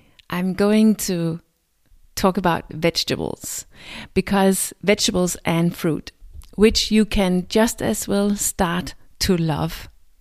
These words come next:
<clears throat> You probably have heard about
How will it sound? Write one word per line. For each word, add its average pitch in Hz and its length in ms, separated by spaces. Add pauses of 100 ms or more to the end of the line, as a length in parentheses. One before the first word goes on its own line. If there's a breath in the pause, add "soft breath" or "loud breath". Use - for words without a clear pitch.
(3000 loud breath)
<clears throat> 202 300 (2250)
You 233 120
probably 233 480
have 190 260
heard 180 300
about 165 360